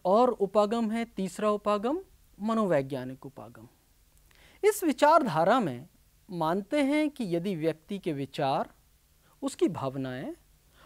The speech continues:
और संसार को देखने का उसका नजरिया यदि पर्याप्त नहीं है, उसमें अपर्याप्तता है, तो उसके कारण उस व्यक्ति को मानसिक समस्याएं उत्पन्न हो सकती हैं।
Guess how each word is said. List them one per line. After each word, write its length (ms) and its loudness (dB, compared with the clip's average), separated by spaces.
और 100 4
संसार 680 4
को 200 4
देखने 540 2
का 120 4
उसका 300 4
नजरिया 560 2
यदि 240 -2
पर्याप्त 600 -2
नहीं 340 -2
है, 300 -12
उसमें 320 -6
अपर्याप्तता 880 -4
है, 340 -18
तो 160 -10
उसके 340 -4
कारण 380 -4
उस 240 -6
व्यक्ति 400 -6
को 160 -6
मानसिक 540 -6
समस्याएं 540 -12
उत्पन्न 500 -4
हो 160 -12
सकती 360 -20
हैं। 240 -20